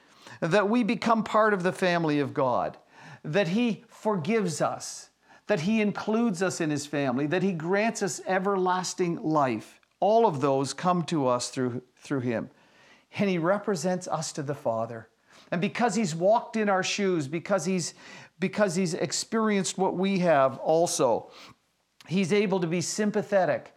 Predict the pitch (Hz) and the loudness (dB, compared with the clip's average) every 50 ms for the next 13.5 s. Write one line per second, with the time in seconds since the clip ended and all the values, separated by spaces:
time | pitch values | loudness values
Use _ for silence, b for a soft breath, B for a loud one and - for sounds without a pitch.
0 | B B B B B 208 208 - 226 220 196 - - 220 220 220 - - 143 - | B B B B B -6 -2 -2 -2 -2 -2 -2 -2 -2 -2 0 -2 -2 -2 0
1 | 185 156 143 135 123 117 131 127 - - B B B B B - 175 175 - - | 2 2 2 2 2 0 -2 -6 -8 -14 B B B B B -4 -4 -4 -4 -4
2 | 180 175 175 170 170 170 196 208 196 202 - 185 175 - 185 165 156 139 165 151 | -4 -2 0 0 2 2 2 2 0 2 0 0 2 4 2 2 2 2 -2 -4
3 | - - 165 160 156 147 143 139 139 135 131 127 123 101 - 117 - B B B | -2 0 2 2 4 4 2 2 2 2 2 2 2 0 0 -4 -10 B B B
4 | B B B B B B 170 175 175 170 143 170 165 160 151 - 170 170 196 196 | B B B B B B 0 2 2 2 4 4 4 4 4 2 2 2 2 2
5 | 196 196 180 160 156 156 190 196 160 202 208 226 220 208 208 202 190 185 175 175 | 2 2 -2 -2 -2 -2 -2 0 0 0 0 2 0 0 0 0 0 0 0 0
6 | 185 180 - - 202 202 202 196 190 165 135 151 156 165 170 160 147 127 151 151 | 0 -2 -2 0 0 2 2 2 0 0 -2 -2 -2 -2 -2 -2 -4 -8 -6 -4
7 | 160 156 151 - - 185 185 185 185 180 - - 170 170 170 - - - - - | -4 -4 -4 -4 -2 0 2 2 2 0 -2 -4 -4 -4 -4 -6 -8 -14 -4 -2
8 | 233 247 254 254 202 - 196 165 156 143 - - 160 147 - - 151 147 143 143 | 0 0 2 0 0 2 2 0 0 0 -4 -6 -6 -6 -4 -2 -2 -2 -2 0
9 | 131 139 131 131 123 123 123 - 143 156 165 165 165 135 - - 160 160 165 160 | 0 0 0 2 4 2 2 0 -2 -4 -4 -4 -6 -8 -8 -6 -6 -6 -4 -6
10 | 160 165 190 208 214 - 180 185 196 190 - - - 196 196 196 185 160 147 143 | -2 0 0 0 0 -2 -4 -4 -2 -2 -4 -2 0 2 2 2 2 2 0 0
11 | 147 143 - - 202 202 208 175 165 170 151 - - 165 156 - - - 185 - | -2 -4 -4 -4 -2 -2 -2 -2 -2 -4 -6 -6 -6 -6 -8 -6 -4 -6 -4 -2
12 | - - 151 - 160 - - 185 185 185 147 175 175 - 165 165 160 139 135 156 | 0 -2 -2 -2 -4 -8 -6 -2 -2 -2 -2 -2 -4 -2 -2 -2 -4 -4 -2 -2
13 | 151 151 151 143 143 139 135 127 131 139 | -2 -2 -2 -2 -2 0 0 -2 -4 -6